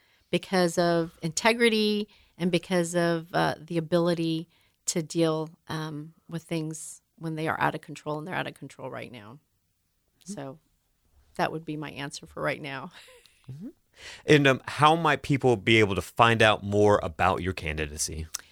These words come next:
Speaker 1: Well, um, right now, they can call me directly at seven seven zero, three one four, zero four three zero. I will take your call. You can text me.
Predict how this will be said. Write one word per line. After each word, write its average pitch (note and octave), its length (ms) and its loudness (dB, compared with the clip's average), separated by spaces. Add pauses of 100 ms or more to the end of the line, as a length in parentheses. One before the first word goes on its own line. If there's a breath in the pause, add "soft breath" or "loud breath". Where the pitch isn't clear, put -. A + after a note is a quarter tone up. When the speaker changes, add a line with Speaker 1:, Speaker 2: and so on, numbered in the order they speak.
(280 loud breath)
Speaker 1:
Well, G#3 540 4
um, F3+ 400 0
right F#3+ 280 2
now, F3 640 4
they F3+ 180 4
can E3 220 -2
call A3 300 8
me F3+ 140 0
directly F3 760 2
at D#3+ 160 -2
seven F#3 320 0
seven F#3 320 2
zero, F#3 560 4 (140)
three F#3 180 6
one F3 240 2
four, F#3+ 480 6 (140)
zero F3 320 6
four F3+ 260 4
three F3 240 -2
zero. G#3 480 4
I F#3 180 4
will F#3 200 4
take F#3 280 -2
your F3+ 100 2
call. G3 300 8
You A3 140 0
can F3 220 -2
text - 480 2
me. G#3+ 320 2